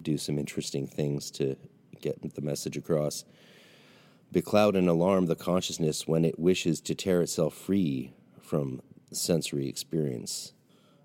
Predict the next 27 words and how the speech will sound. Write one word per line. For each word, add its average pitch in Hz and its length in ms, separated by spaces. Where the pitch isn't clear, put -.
I 80 80
actually 73 260
think 71 260
this, - 320
uh, 64 260
this 78 320
passage, 73 600
this 67 140
sentence 71 540
on 67 160
the - 80
fourth - 460
path 73 460
would 78 240
be, 82 280
uh, 73 140
one 82 400
worth 78 460
looking 78 360
up 73 140
in 71 140
German 71 400
because 69 320
the 80 160
English 76 400
is, 65 340
uh, 62 280